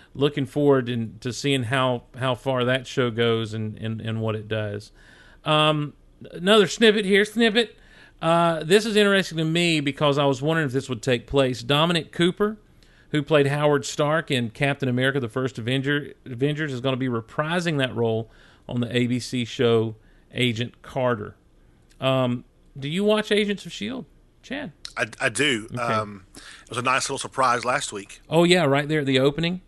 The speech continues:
Speaker 2: Yep.
Speaker 1: With the, yeah, and so, and it was cool to see not just Agent Carter, but also a lot of the Howling Commandos. Um, and so
Speaker 2: Yeah, uh, Neil McDonough showed up. I didn't expect to see him there.
Speaker 1: Mm-mm.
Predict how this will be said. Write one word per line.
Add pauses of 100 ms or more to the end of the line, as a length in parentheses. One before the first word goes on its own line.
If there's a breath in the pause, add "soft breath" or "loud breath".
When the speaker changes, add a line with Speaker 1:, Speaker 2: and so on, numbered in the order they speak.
(360 soft breath)
Speaker 2:
Yep.
Speaker 1:
With
the,
yeah,
and
so,
and
it
was
cool
to
see
not
just
Agent
Carter,
but
also
a
lot
of
the
Howling
Commandos. (520 loud breath)
Um, (640)
and
so
Speaker 2:
Yeah, (520)
uh,
Neil
McDonough
showed
up.
I (180)
didn't
expect
to
see
him
there.
Speaker 1:
Mm-mm.